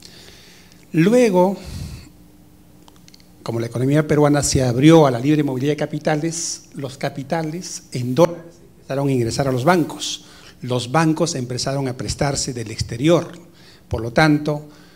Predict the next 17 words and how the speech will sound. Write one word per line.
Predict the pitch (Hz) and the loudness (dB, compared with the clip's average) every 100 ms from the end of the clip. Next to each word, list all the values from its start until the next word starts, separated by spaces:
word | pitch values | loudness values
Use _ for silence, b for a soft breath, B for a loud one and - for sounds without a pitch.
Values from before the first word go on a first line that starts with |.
| B B B _ _ - | B B B _ _ 0
los | 165 202 | 4 4
depósitos | 175 160 151 151 139 - | 4 2 0 -2 -4 -4
en | 131 | 0
dólares | 135 135 131 135 131 - - | 2 2 0 -2 -4 -6 -2
y | 151 | -2
los | 131 - | -2 -2
préstamos | 180 190 180 170 151 - | -2 -2 -2 -2 -2 -2
en | 135 120 | -6 -2
dólares | 143 151 143 143 127 | 2 2 2 -2 -2
del | 135 123 | -4 -6
exterior | 117 - 131 143 151 | -6 -6 0 0 0
que | 151 | -4
tenía, | 135 127 139 131 127 | -6 -4 -4 -6 -8
que | 117 | -8
hacían | - 143 | -2 -2
los | 139 120 | 0 0
bancos | 147 143 151 143 - | 0 0 -2 -4 -10